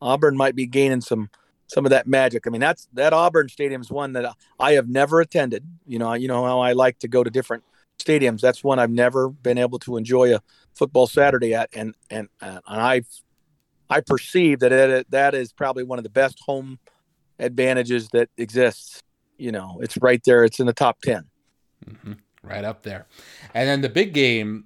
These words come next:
Speaker 2: uh, from week six, uh, in the Big Ten, that also has big national implications, is number four Penn State versus number three Iowa. At Iowa, I should mention. Um,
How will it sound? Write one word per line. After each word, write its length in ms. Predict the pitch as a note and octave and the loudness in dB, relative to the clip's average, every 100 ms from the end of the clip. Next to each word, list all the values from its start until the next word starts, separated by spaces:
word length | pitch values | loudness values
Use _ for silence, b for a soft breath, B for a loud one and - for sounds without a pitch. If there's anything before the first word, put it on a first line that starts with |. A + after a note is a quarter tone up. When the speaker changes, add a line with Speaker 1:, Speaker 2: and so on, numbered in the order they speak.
| - | -8
Speaker 2:
uh, 340 | A#2+ A2+ B2 | -6 -4 -6
from 200 | - A#2 | -10 -10
week 220 | B2 A#2+ | -10 -10
six, 580 | - B2+ A#2 - - - b b b b | -10 -8 -8 -8 -12 -14 b b b b
uh, 160 | G#2 G#2+ | -12 -10
in 160 | A#2+ A2+ | -8 -10
the 60 | |
Big 240 | G2+ A2+ - | -8 -10 -10
Ten, 500 | - E3 B2 D3+ D#3+ | -2 0 0 -4 -6
that 160 | A2 G#2+ | -4 -4
also 220 | A2 A2+ | -6 -6
has 120 | G#2 | -8
big 200 | F#2+ A2+ | -8 -8
national 340 | G#2+ A2 - A2+ | -6 -6 -6 -12
implications, 560 | G2+ A2 A2+ G#2 A2+ | -12 -12 -10 -8 -10
is 160 | G2+ F#2+ | -10 -8
number 300 | A2+ D#3+ D#3 | -4 -2 -2
four 320 | - D3+ D#3+ D3+ | -2 0 0 0
Penn 240 | D3+ D#3 | -4 -6
State 380 | - D3 D3 A2 | -6 -2 -4 -4
versus 300 | A2 G#2 G2+ | -10 -10 -6
number 280 | B2 C#3+ C3+ | -6 -2 -4
three 320 | - C#3+ B2+ | -4 -8 -8
Iowa. 540 | A2+ A#2+ G2+ E2+ - - b b b _ | -6 -6 -6 -10 -16 -20 b b b _
At 260 | C3+ D3 - | 0 0 0
Iowa, 520 | B2 A2+ F#2 F2+ A#2+ - | -2 -2 -2 -10 -14 -14
I 100 | G#2+ | -16
should 220 | - F2+ | -14 -14
mention. 480 | G2 F#2 - G#2+ C3 _ _ _ _ _ - _ | -14 -12 -12 -10 -12 _ _ _ _ _ -20 _
Um, 420 | B2+ A#2+ G2+ F#2 | -8 -6 -6 -8